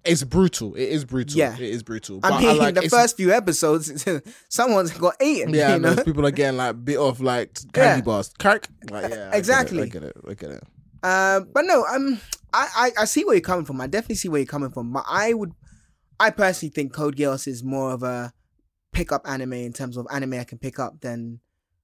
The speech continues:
Speaker 1: You think you
Speaker 2: Attack
Speaker 1: really?
Speaker 2: on Titan, Titan, Attack on Titan is. But then saying that Attack on Titan probably is more, but just the, just based on the popularity and number of people who've watched it,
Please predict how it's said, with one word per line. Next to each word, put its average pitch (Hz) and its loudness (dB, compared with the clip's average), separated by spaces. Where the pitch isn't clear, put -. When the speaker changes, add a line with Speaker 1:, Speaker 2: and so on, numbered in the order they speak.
Speaker 1:
You 139 -14
think 214 -4
you 147 0
Speaker 2:
Attack 131 2
Speaker 1:
really? 170 6
Speaker 2:
on - 0
Titan, 139 -2
Titan, 117 -10
Attack 135 -10
on 127 -10
Titan 120 -10
is. 113 -18
But 147 0
then 151 0
saying 170 0
that 143 -2
Attack 165 -8
on 139 -4
Titan 139 -6
probably 131 -8
is 135 -6
more, 131 -8
but 120 -12
just - -12
the, 139 -8
just - -8
based 135 -6
on 127 -8
the 120 -12
popularity 127 -10
and 120 -10
number 123 -10
of 120 -14
people 123 -10
who've 110 -14
watched 127 -10
it, 143 -8